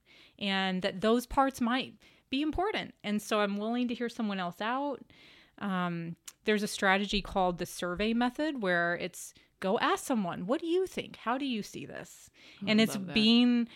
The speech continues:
Speaker 1: open-minded enough
Speaker 2: Yeah.
Speaker 1: to hear their standpoint and to be willing to acknowledge,
Speaker 2: Mm-hmm.
Speaker 1: you know, maybe they have something valuable there.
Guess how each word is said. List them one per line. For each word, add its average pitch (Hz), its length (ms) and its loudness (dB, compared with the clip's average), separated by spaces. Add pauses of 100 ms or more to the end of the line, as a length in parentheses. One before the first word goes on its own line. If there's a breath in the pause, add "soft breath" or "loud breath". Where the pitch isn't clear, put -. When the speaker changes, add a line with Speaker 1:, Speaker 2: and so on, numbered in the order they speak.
(240 loud breath)
Speaker 1:
open-minded 247 760 6
enough 170 360 2
Speaker 2:
Yeah. 151 60 -6
Speaker 1:
to 156 100 0
hear 220 720 4 (240 soft breath)
their 196 260 2
standpoint 185 800 -4
and 202 140 -4
to - 140 -6
be 214 160 -4
willing 202 440 0
to 214 200 -2
acknowledge, 190 420 -2
Speaker 2:
Mm-hmm. - 100 -10
Speaker 1:
you 233 80 -2
know, 262 160 2
maybe 254 280 2
they 269 160 2
have 269 200 -2
something 277 500 0
valuable 247 500 -4
there. - 260 -8